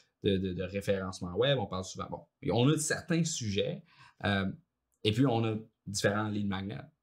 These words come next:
pour ces catégories-là. Donc, ce que tu peux faire, c'est que, mettons, tu as un podcast qui parle d'une catégorie spécifique, mais tu as un lead magnet par catégorie.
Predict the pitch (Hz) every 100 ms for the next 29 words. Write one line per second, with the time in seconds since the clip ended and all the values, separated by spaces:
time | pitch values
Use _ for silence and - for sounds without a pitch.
0 | _ _ - - 110 113 107 - 127 127
1 | 113 110 104 117 147 - 107 110 - 104
2 | 101 143 131 110 120 117 107 98 98 -
3 | 107 143 147 - 113 107 - - _ 110
4 | 110 110 107 110 110 107 107 107 98 -
5 | - - 113 110 110 110 123 143 123 110
6 | 107 101 - 120 113 123 113 104 95 -
7 | 165